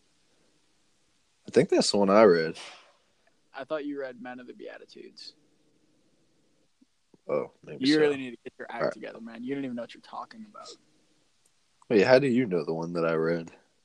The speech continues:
Speaker 2: 'Cause I have a great memory.
Speaker 1: That was, like, a year ago. <laughs>
Speaker 2: <laughs>
Speaker 1: Dang. Well, well, since you just finished a book on him, how about you tell us a little bit about him?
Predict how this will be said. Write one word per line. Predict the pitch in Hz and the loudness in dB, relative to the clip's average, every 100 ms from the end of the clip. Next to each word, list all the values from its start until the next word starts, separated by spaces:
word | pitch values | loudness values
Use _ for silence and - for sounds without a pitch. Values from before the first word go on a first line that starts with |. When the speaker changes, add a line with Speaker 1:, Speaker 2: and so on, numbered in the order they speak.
| _ _ _ _ _ _ _ | _ _ _ _ _ _ _
Speaker 2:
'Cause | - | -6
I | 139 | -4
have | 139 | -4
a | |
great | 120 131 123 | -4 -8 -8
memory. | 123 127 143 160 170 _ _ _ _ _ _ _ _ _ _ _ _ _ - _ | -10 -8 -6 -6 -8 _ _ _ _ _ _ _ _ _ _ _ _ _ -20 _
Speaker 1:
That | 117 | 6
was, | 117 | 8
like, | 110 107 | 8 6
a | 98 | 4
year | 95 104 113 | 2 2 4
ago. | 98 87 82 - - - | 4 4 2 -2 -8 2
<laughs> | - - 277 - - | 2 2 -6 -6 0
Speaker 2:
<laughs> | 285 185 151 - 175 - - - _ _ _ _ _ - _ - - _ _ _ _ - - | 0 0 -6 -16 -20 -20 -20 -20 _ _ _ _ _ -20 _ -18 -18 _ _ _ _ -18 -10
Speaker 1:
Dang. | 95 92 87 - _ _ - - - - - _ - - _ _ _ _ _ _ _ _ - | -6 -6 -8 -14 _ _ -20 -20 -20 -20 -20 _ -20 -20 _ _ _ _ _ _ _ _ 6
Well, | 95 90 117 - _ _ | 8 10 8 4 _ _
well, | 110 | -8
since | - 135 - | -2 -2 -2
you | 117 | -4
just | 113 - | -4 -6
finished | - 110 104 - | -4 -6 -6 -10
a | |
book | 98 101 120 98 | 0 4 4 2
on | 87 87 | -2 -4
him, | 95 - _ | -10 -16 _
how | 107 | -8
about | 104 98 - | -6 -6 -10
you | |
tell | - 107 101 | -2 0 0
us | 92 - | -2 -2
a | |
little | 85 87 | -2 0
bit | 87 | -2
about | 87 87 87 | 0 0 0
him? | 90 | -2